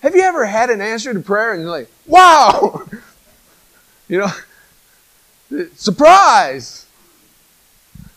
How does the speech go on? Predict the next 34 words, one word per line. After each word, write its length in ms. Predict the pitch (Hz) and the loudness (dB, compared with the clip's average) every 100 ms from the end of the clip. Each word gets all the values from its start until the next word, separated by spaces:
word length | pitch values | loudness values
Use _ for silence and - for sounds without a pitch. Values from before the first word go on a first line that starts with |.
| _ _ _ _ _ _ _ | _ _ _ _ _ _ _
I, 120 | - - | -12 -2
I 140 | 202 | 0
think 180 | 226 220 | 0 0
God 220 | 220 220 | 0 2
takes 240 | 247 240 240 | 0 -2 -4
a 160 | 226 | -8
special 360 | 208 285 247 277 | -2 0 0 0
delight 460 | 254 262 285 254 202 | -2 0 -2 -2 -2
in 160 | 214 | -2
surprising 760 | 214 285 277 294 311 277 233 180 | -4 -6 2 4 4 2 -2 -6
us. 140 | 147 _ _ _ | -8 _ _ _
And, 180 | 233 233 _ _ | -8 -8 _ _
and 120 | 208 254 | -6 -6
I'll 100 | 311 | 0
tell 160 | 285 | 0
you 140 | 247 214 | 0 -2
this, 340 | 170 151 - - | -4 -6 -16 -16
and 100 | 175 | -14
I'm 220 | 196 196 | -12 -6
getting 160 | 240 202 | -6 -4
ahead 180 | 202 | -6
of 60 | 190 | -6
myself 320 | 175 170 185 | -6 -6 -8
a 40 | 170 | -6
little 240 | 165 165 | -8 -6
bit, 240 | 160 - _ _ _ _ | -8 -8 _ _ _ _
but 160 | 220 - | -8 -4
I've 200 | 294 302 | -4 -4
had 200 | 233 196 | -6 -6
so 480 | - - - 339 339 | -14 -6 -2 0 0
many 240 | 302 277 | 0 -2
struggles 460 | - 285 226 196 165 | -2 -2 -2 -2 -6
with 180 | 151 | -10
faith. 320 | 160 120 101 | -10 -10 -12